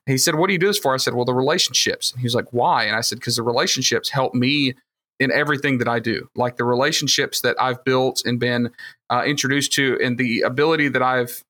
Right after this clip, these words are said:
been given to introduce other people and form other relationships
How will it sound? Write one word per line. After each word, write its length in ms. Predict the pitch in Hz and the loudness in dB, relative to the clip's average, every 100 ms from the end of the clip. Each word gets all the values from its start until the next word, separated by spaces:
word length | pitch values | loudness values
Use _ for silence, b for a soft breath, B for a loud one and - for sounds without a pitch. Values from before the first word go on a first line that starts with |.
| _ | _
been 180 | 139 135 | 0 0
given 300 | 127 131 127 | 2 2 0
to 160 | 123 - | 0 -2
introduce 420 | 127 135 127 123 - | 0 0 0 0 -2
other 200 | 151 147 | -2 -2
people 420 | - 135 127 123 | -2 -2 0 0
and 80 | 120 | 0
form 240 | 123 120 | -2 0
other 160 | 127 147 | 0 2
relationships 680 | 131 123 120 120 123 - | 2 2 0 -2 -2 -4